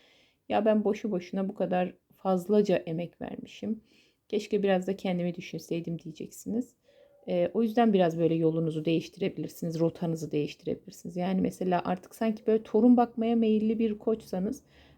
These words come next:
"E, bana ne, artık bakmıyorum, ben kendi hayatımı çizeceğim, gezeceğim, tozacağım." <laughs> Ya da işte, e, bir, e, eşiniz için, e, çok fedakarlık yaptıysanız, "Bana ne, artık ben de yoluma çık-, e, çi-, yolumu çizeceğim ve gezeceğim."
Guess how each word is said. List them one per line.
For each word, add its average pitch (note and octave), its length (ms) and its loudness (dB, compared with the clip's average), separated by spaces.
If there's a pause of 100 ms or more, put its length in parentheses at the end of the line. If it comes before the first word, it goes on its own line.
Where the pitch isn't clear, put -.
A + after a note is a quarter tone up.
(120)
"E, A3 200 2
bana A3+ 180 4
ne, F#3+ 120 0
artık F#3+ 320 -4
bakmıyorum, F#3+ 500 0
ben F#3 140 2
kendi F3 280 -2
hayatımı F3 440 -2
çizeceğim, E3+ 440 -2
gezeceğim, E3+ 420 0
tozacağım." E3+ 480 -4 (220)
<laughs> B3 400 -4
Ya G#3 160 4
da G3+ 40 -2
işte, G3+ 520 -2
e, F3 160 -4
bir, G#3+ 320 4
e, F3+ 460 -2 (280)
eşiniz G#3 400 2
için, G#3 460 0
e, F3+ 280 -4
çok - 460 -12 (460)
fedakarlık E3 640 0
yaptıysanız, F#3 600 -6
"Bana G3+ 140 -2
ne, E3+ 120 -2
artık - 340 -6
ben F3 180 -2
de D#3+ 200 0 (300)
yoluma D#3 360 -2
çık-, - 140 -20 (100)
e, E3 180 0
çi-, - 220 -4
yolumu F3 280 2
çizeceğim F3 480 0
ve E3+ 60 2
gezeceğim." D#3 580 -2